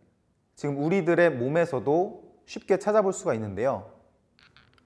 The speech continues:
지금 인간, 지금 지구상에 남아있는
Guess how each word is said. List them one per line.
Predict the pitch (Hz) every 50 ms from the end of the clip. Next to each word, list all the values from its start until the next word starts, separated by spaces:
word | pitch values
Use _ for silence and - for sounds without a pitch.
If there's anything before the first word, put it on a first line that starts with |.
| _ _ _ _ _ _ _ _ _ _ _ _ _ _ _ _ _ _ _ _ _ _ _ _ _ _ _ _ _
지금 | - - 196 185 220 214 196
인간, | 170 175 190 196 196 202 196 196 196 139 156 139 151 139
지금 | - 185 185 185
지구상에 | - - 180 190 190 220 208 202 196 190 190 190 185 185 165 143
남아있는 | 147 143 151 165 170 170 165 156 147 160 180 165 135 110 104 110 - -